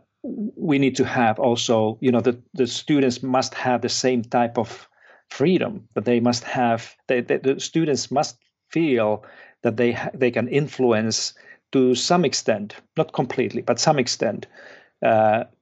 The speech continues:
you know, what they study in the school and how they study and when. Um, and if you ca-, if you can have this kind of a, um, individualization or customization at the different levels of,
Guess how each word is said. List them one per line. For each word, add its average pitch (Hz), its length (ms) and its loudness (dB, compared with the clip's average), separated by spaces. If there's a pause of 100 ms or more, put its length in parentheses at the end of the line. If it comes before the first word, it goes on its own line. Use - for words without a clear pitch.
(140)
you 135 80 2
know, 123 100 4
what 120 160 2
they 117 100 2
study 113 360 -2
in 113 80 -6
the 113 60 -8
school 117 440 -4
and 120 100 -2
how 123 160 2
they 113 140 -2
study 113 360 0
and 117 180 0
when. 117 320 0 (500)
Um, 110 560 0
and 135 140 0
if 127 180 0
you 135 80 0
ca-, - 120 0
if 127 120 0
you 139 60 0
can 131 120 0
have 165 380 -2
this 135 160 -4
kind 131 200 0
of 120 80 0
a, 113 180 0 (420)
um, 113 520 0 (400)
individualization 131 1200 0
or 107 200 0
customization 135 840 -2
at 104 80 -6
the 113 80 -6
different 117 420 -2
levels 127 480 0
of, - 380 -8